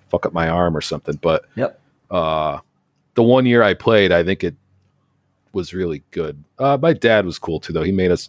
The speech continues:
Speaker 1: work as kids, like, do yard work and shit, and installed a good work ethic, which has paid off for all the video games. You know, uh, our, my whole team, we're all workaholics in a way.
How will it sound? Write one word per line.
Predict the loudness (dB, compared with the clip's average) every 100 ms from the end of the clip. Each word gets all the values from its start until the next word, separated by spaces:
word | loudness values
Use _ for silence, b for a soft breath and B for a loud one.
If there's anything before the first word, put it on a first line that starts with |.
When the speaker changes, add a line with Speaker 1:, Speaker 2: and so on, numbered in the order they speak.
| -8
Speaker 1:
work | -4 -2 -4
as | -10
kids, | -6 -6 -6 -8
like, | -6 -6
do | -6
yard | -6 -6 -4
work | -6 -6
and | -8
shit, | -6 -6
and | -8 -14 _
installed | -6 -4 0 2 2
a | -2
good | -2 -2
work | 0 0 0 -2
ethic, | -4 -4 -8 -8
which | -8 -4
has | -6 -6
paid | -4 0 2
off | 0 0 -6 _
for | -8 -4 -2
all |
the | -4 -8
video | -10 -10
games. | -12 -16 -18 -20 _ _ _ _ -6
You | -2
know, | 0 -2 -2
uh, | 0 2 4
our, | 4 4
my | 4 4
whole | 4
team, | 2 2 4
we're | 4 6
all | 4 4
workaholics | -2 -4 -2 0 0 -2 -12
in |
a | -10
way. | -8